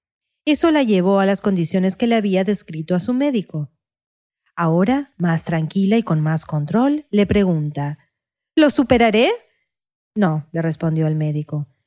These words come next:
"Ninguno de nosotros está libre de la ansiedad, no del todo, pero podemos aprender a vivir con ella". A veces estamos ansiosos por cosas que no existen. Incluso podemos temer al miedo mismo y encarcelarnos a nosotros mismos cuando deberíamos ser libres.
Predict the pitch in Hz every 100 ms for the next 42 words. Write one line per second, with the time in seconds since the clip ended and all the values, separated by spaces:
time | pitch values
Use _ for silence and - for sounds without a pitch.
0 | _ - 277 311 403 381 339 240 208 190
1 | 185 190 196 190 190 180 175 165 165 170
2 | 160 156 147 156 _ 262 285 240 175 170
3 | 156 151 - _ 262 285 302 311 349 339
4 | 320 240 190 190 190 170 170 160 - 156
5 | 156 147 147 147 _ _ _ _ _ _
6 | _ _ _ _ _ - 262 330 339 339
7 | 277 208 185 185 190 190 170 160 170 175
8 | 170 190 170 254 277 - 320 311 - 170
9 | 165 160 - 156 - 147 147 143 _ _
10 | _ _ _ _ _ - 277 262 370 381
11 | 359 208 190 208 208 196 180 185 190 175
12 | 180 208 202 247 339 - 156 151 180 202
13 | 196 196 175 175 202 254 302 294 240 190
14 | 196 185 175 180 269 262 294 - 202 185
15 | 170 156 160 202 208 220 - 160 160 156
16 | 147 147 143 -